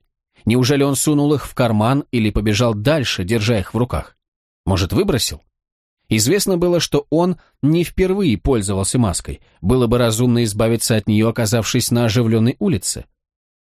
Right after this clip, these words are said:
Босх подошел к мусорному баку, заглянул под крышку. С того момента, как москит пытался напасть на Беатрис Саагун, прошло чуть больше сорока восьми часов.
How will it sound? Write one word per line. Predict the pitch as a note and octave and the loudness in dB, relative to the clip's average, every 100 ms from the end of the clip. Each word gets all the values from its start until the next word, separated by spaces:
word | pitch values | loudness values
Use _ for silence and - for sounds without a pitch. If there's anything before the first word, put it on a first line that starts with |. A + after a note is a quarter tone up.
| - | -4
Босх | F2+ C#3+ C#3+ | 0 2 0
подошел | - C#3 C3 D3+ C3+ | -2 0 0 0 0
к | |
мусорному | C#3 C#3 C#3+ C3+ C#3+ D3 | 0 0 0 0 0 0
баку, | C3 G2+ E2+ F2+ - _ - | 0 0 0 -4 -6 _ -2
заглянул | A#2 C3 B2 B2 B2+ | 0 2 2 2 0
под | C3+ B2 | -2 -2
крышку. | - E2+ - - - _ _ _ _ | -4 -4 -6 -12 -16 _ _ _ _
С | - | -2
того | A#2+ A#2+ | 0 2
момента, | F3 C#3+ C#3 F3 D3 | 2 2 2 0 -2
как | B2+ A2+ | -2 0
москит | A#2 B2 - F3+ | 0 0 -2 -4
пытался | - G#2+ C#3+ - | -2 0 0 0
напасть | A2 G#2 C#3+ C#3+ - | 0 0 0 -2 -2
на | A2 F#2+ | -2 0
Беатрис | G#2 G#2+ C#3+ C#3 | 2 0 0 0
Саагун, | - A2+ G2+ F#2+ E3+ E3+ - _ _ | 0 0 0 0 -2 -2 -8 _ _
прошло | - B2+ - F#3 | -2 -2 0 -2
чуть | E3+ E3+ | 0 -2
больше | B2 D#3+ E3 D#3+ | 0 0 0 -2
сорока | - D3 D#3 | 0 0 0
восьми | D3+ C#3 C3 | 0 0 0
часов. | B2 B2+ - D#2 - | -2 -4 -4 -6 -8